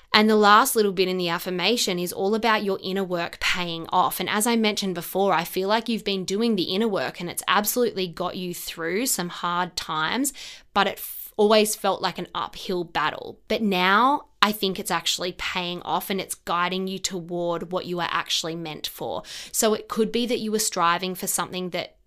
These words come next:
wasn't actually meant for you, that you, maybe you were striving for something for the wrong reasons,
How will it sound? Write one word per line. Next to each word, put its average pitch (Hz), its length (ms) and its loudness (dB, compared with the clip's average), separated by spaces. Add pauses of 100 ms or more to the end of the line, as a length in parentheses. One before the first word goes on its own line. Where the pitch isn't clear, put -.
wasn't 185 360 -2
actually 208 380 0
meant 202 220 -4
for - 120 -8
you, 214 300 -2
that 214 160 -2
you, 180 260 -6
maybe 175 280 -4
you 185 100 -6
were 180 80 -4
striving 170 420 -2
for 180 120 -10
something 180 440 -4
for - 180 -8
the 180 80 -4
wrong 170 260 -4
reasons, 220 500 -4